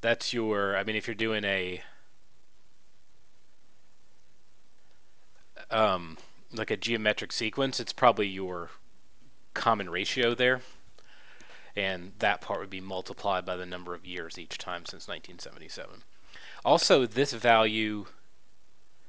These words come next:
represents what the val-, uh, it says since nineteen seventy-seven, so the first term, the first year would be nineteen seventy-eight. So T of one, so I guess I should say T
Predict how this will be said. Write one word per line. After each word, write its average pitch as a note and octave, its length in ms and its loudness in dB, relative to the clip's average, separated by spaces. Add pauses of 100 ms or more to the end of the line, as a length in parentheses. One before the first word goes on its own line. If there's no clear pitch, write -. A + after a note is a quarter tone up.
(640)
represents B2 680 2
what A#2 200 2
the A2+ 60 -4
val-, A2 360 6
uh, G#2 220 2
it B2 120 -4
says B2 220 0
since D3+ 400 2
nineteen C3 400 0
seventy-seven, A2+ 800 2 (220)
so C#3 180 6
the A#2+ 140 6
first - 560 4
term, C#3 320 4
the G#2+ 80 -2
first - 360 2
year C3+ 160 4
would G#2+ 200 -2
be G#2 140 -2
nineteen F#2+ 420 -4
seventy-eight. E2 720 -8 (260)
So F#2 380 -2
T G#2 580 -4 (560)
of D#2+ 240 -8
one, G2+ 520 0 (1300)
so - 160 -6
I E2+ 60 -2
guess D#2+ 240 -6
I E2+ 60 -4
should E2 180 -8
say D#2+ 200 -8
T E2 480 -10